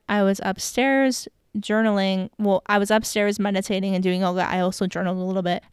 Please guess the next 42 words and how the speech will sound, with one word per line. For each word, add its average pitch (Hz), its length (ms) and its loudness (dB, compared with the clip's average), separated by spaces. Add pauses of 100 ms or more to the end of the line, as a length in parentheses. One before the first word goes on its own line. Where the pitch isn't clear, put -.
and 196 520 2
I 196 120 2
had 202 280 0
written 220 240 2
something 208 300 0
in 196 60 0
my 185 120 0
journal 180 280 -2
the 185 100 -4
day 180 320 -2
before 202 680 2 (140)
along 202 320 2
the 190 80 2
lines 180 400 -2
of, 185 300 -4 (180)
"Go 190 240 2
have 190 280 2
those 185 220 2
adventures 180 520 -2
that 180 180 -2
you 185 100 -6
keep 185 240 -8
dreaming 185 380 -4
of." - 260 -12 (160)
So - 200 -2
I 190 100 2
had 175 140 2
written 214 160 2
that 220 140 2
yesterday. 180 600 0
I 190 80 -2
read 180 160 -2
it 175 60 -4
this 180 180 -6
morning. 185 380 -2
It 202 80 -2
was 185 100 -6
kind 190 180 -2
of 185 60 0
in 185 80 0
my 175 140 0
mind. 175 440 0